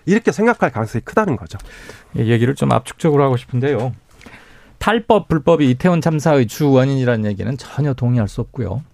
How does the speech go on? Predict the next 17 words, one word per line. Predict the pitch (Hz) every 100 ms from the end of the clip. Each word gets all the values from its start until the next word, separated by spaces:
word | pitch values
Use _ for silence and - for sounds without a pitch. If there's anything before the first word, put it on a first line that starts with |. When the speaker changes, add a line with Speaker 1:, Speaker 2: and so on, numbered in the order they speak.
| -
Speaker 2:
일테면 | 135 202 202 143 - _ _ _
청해진 | - 220 233 233 220 208
해운이라거나 | 196 208 202 180 170 160 165 160 147 -
해경과 | 214 208 208 196 185 175 160
뭐, | 151 156
뭐의 | 131 147 165 143
유착 | 131 - 165 131
그 | - 143
세월호 | 131 190 196 185
때는 | 127 117
완전히 | 185 98 143
다르고 | 175 98 92 165 107 - - - - - _
무사 | 110 151 - 180 185 185
안일과 | 110 135 156 143 131 101 151 - _ _ - -
설마 | - - 226 247 240 233 220
하는 | 185 185 143
공무원들의 | 127 143 160 151 135 139